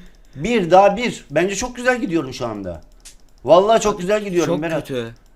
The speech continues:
Speaker 1: Senin için kötü, bana ne ya? Ha, ben şaşkınım şu anda. Bu kadar mega kutudan nasıl bir şey çıkmıyor lan? Bu ne?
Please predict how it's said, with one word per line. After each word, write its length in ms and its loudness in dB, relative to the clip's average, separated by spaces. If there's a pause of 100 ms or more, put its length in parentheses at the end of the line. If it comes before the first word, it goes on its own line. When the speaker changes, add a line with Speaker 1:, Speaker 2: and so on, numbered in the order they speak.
(340)
Speaker 1:
Senin 280 0
için 220 -4
kötü, 260 -4
bana 180 0
ne 180 0
ya? 260 0
Ha, 220 2 (160)
ben 140 2
şaşkınım 520 0
şu 120 -2
anda. 200 -4
Bu 60 -8
kadar 200 -2
mega 240 -4
kutudan 340 -8
nasıl 200 -6
bir 40 -10
şey 140 -4
çıkmıyor 420 -2
lan? 320 6
Bu 100 -6
ne? 480 4